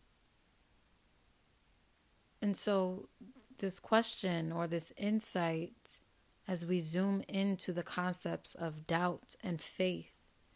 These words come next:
really become life or death, so to speak, right?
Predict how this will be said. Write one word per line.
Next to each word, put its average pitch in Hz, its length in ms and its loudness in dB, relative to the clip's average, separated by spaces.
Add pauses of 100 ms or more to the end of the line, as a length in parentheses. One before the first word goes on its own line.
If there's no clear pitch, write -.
(1200)
really 226 320 6
become 185 460 2
life 175 300 4
or 170 80 0
death, 165 400 0 (1600)
so 180 240 2
to 160 80 -2
speak, - 480 0
right? 170 320 -2